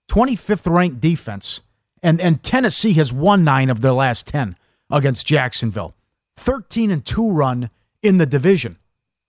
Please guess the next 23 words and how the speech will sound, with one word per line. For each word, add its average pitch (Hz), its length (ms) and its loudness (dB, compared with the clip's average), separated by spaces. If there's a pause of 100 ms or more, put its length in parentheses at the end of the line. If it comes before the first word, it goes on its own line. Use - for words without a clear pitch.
(300)
Now, 151 340 0
you 156 140 -2
rally 185 420 2
around 180 360 2
Vrabel 190 440 2
here 262 220 -4 (280)
after 156 200 0
it 165 40 2
was 143 140 2
a 135 60 2
vote 170 240 4
of 143 80 -2
confidence, 190 500 0
getting 180 220 -2
rid 185 120 2
of 165 60 -2
the 147 60 -2
G. 139 220 -4
Boy, 196 280 0
is 120 160 -4
that 135 220 -6
weird, 120 300 -4
though. 87 180 -12